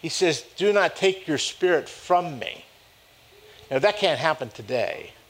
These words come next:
but it could happen to him back then because he saw what it did to Saul.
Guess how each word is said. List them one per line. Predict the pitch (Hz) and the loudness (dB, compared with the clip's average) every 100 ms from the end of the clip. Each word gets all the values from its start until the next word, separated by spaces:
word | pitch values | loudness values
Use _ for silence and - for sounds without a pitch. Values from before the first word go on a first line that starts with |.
| _ - - - | _ -20 -20 -4
but | 165 | 0
it | 175 | 0
could | 175 | -2
happen | 139 240 240 143 | 0 0 0 -4
to | 123 | -6
him | - 214 190 | -6 -4 -2
back | 131 113 104 | 2 0 0
then | 135 156 113 101 - - - | -4 -4 -4 -8 -16 -18 -8
because | 165 - 165 | -2 0 0
he | |
saw | 170 - 185 180 | 0 2 4 4
what | 160 | 4
it | 139 | 2
did | 147 151 | 0 -2
to | 123 | -2
Saul. | - 160 147 104 87 | -8 -2 0 0 -4